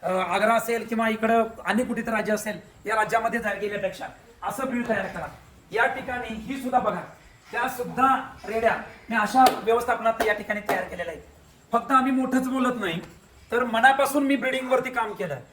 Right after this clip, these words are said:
आणि हा मला महाराष्ट्र देशामध्ये आज दुग्ध व्यवसायामध्ये पाचवा क्रमांक आहे.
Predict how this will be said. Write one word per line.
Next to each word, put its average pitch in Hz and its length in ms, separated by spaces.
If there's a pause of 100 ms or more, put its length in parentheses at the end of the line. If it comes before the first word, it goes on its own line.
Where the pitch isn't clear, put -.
(220)
आणि 190 120
हा 214 180
मला 240 240
महाराष्ट्र 220 720
देशामध्ये 214 580
आज 214 240 (380)
दुग्ध 196 220
व्यवसायामध्ये 226 520
पाचवा 240 500
क्रमांक 202 440
आहे. 160 100